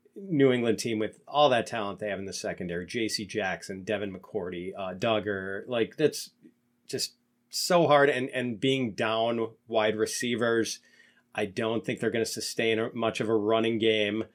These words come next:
Uh, that's just not in the Bills' offensive D N A. And, uh,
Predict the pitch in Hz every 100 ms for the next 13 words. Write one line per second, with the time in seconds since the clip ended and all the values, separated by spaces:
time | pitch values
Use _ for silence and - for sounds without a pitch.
0 | _ _ _ _ 101 98 101 104 104 -
1 | 107 - 123 107 101 101 104 98 87 101
2 | 95 95 - 95 87 - 92 85 87 101
3 | 95 110 147 143 135 - - - - 147
4 | 151 147 147 143